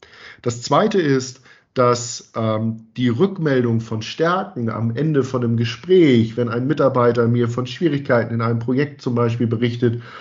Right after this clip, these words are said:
und ich ihm eine Rückmeldung gebe wie, „Also, ähm, Frau Schulz, ich finde es wirklich bemerkenswert, wie Sie in dieser herausfordernden Situation, ähm, so strukturiert und klar bleiben und auch den Überblick behalten über die tatsächlichen Notwendigkeiten, mit was Projekt, äh, zu Ende führen können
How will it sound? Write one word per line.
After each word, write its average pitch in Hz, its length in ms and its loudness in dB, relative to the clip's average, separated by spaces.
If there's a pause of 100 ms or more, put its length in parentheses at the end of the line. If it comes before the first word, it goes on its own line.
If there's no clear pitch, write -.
(260)
und 127 200 0
ich 139 160 -2
ihm 131 120 2
eine 127 180 2
Rückmeldung 127 480 2
gebe 117 320 2
wie, 113 400 2 (380)
„Also, 113 640 0 (320)
ähm, 107 520 -2 (420)
Frau 110 420 -2
Schulz, 113 480 0
ich - 400 -14 (180)
finde 127 220 -2
es 113 100 -4
wirklich 147 280 -4
bemerkenswert, 127 720 0
wie 123 60 -2
Sie 117 100 -2
in 117 80 0
dieser 110 200 0
herausfordernden 120 720 -2
Situation, 120 880 0 (400)
ähm, 113 260 2
so 113 140 -2
strukturiert 131 720 -2
und 117 180 -4
klar 120 560 0
bleiben 131 400 2
und 117 140 -4
auch 117 100 -6
den - 140 -4
Überblick 143 420 0
behalten 113 320 0
über 120 240 0
die 120 280 -2
tatsächlichen 131 480 -2
Notwendigkeiten, 123 680 0
mit 117 160 0
was 120 160 -2
Projekt, 120 380 -2
äh, 110 160 -6
zu 127 100 -6
Ende 165 240 -2
führen 120 260 0
können 113 240 0